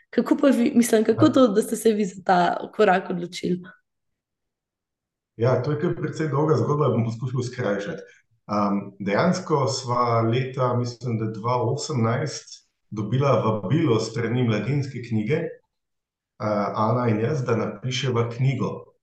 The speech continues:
Speaker 2: Namreč že prej sva izdala vsak kar nekaj knjig, a ne. Am, a,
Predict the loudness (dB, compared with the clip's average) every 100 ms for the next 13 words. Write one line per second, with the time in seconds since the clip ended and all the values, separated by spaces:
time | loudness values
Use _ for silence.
0 | _ _ _ _ _ _ -4 0 2 0
1 | 0 0 0 -2 -4 -4 -4 -2 0 2
2 | 2 2 0 -2 -2 -6 -4 -2 -2 -6
3 | -4 -2 -2 -4 -12 -4 -2 -2 -6 -16
4 | _ _ -2 0 2 2 2 0 -4 -8
5 | -14 -20 _ _